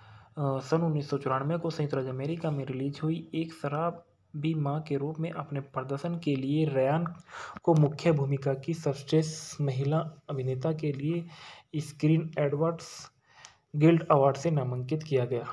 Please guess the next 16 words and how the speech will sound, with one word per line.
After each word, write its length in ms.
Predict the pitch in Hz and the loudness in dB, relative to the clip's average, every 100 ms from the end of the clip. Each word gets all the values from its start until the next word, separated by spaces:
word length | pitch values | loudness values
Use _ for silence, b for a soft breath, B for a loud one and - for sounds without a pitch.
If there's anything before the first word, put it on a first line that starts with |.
| B B B B B B B - _ b b - | B B B B B B B -20 _ b b -4
फिल्म 260 | 156 175 | 2 2
का 160 | 180 175 | 6 4
शीर्षक 480 | 156 151 - 170 170 - - _ _ _ _ _ _ _ _ _ _ _ _ - | 4 -2 0 -2 -2 -8 -18 _ _ _ _ _ _ _ _ _ _ _ _ 2
पर्सी 580 | 151 156 - 180 180 - - _ - | 2 2 0 0 -2 -12 -20 _ 2
प्लेज 320 | 143 151 151 | 4 4 2
के 160 | - | 0
इसी 540 | 156 - 156 - 175 180 180 B B B _ _ _ _ - | 0 0 -6 -2 -2 -2 -4 B B B _ _ _ _ 0
नाम 280 | 147 147 160 | 6 6 4
से 180 | 160 | 0
और 240 | 170 156 147 | 2 2 0
गीत 240 | 147 170 | 0 -2
से 300 | - - 147 - B B B B B B 143 | -2 0 0 -2 B B B B B B -2
लिया 260 | 139 147 | 2 2
गया 220 | 156 160 | 4 2
था। 240 | 156 - 165 | 0 -4 -4
कथानक 580 | 160 156 147 151 156 | -2 0 2 4 2